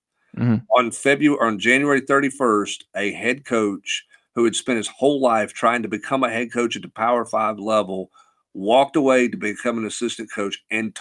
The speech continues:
Speaker 2: told you why he left.
Speaker 1: Yeah.
Speaker 2: Told you the problems he had and why he was leaving. Those should be things that you should go, and you should have already known that, but those are further reminders of, we got some things we have to fix yesterday.
Speaker 1: Mm-hmm.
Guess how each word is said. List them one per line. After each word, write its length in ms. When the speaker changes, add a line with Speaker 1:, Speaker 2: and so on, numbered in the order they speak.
Speaker 2:
told 380
you 320
why 200
he 100
left. 440
Speaker 1:
Yeah. 160
Speaker 2:
Told 420
you 160
the 120
problems 500
he 160
had 300
and 160
why 200
he 120
was 240
leaving. 420
Those 220
should 200
be 120
things 420
that 180
you 140
should 240
go, 400
and 100
you 60
should 120
have 80
already 200
known 200
that, 200
but 120
those 260
are 60
further 340
reminders 680
of, 140
we 140
got 180
some 160
things 280
we 120
have 180
to 100
fix 580
yesterday. 600
Speaker 1:
Mm-hmm. 200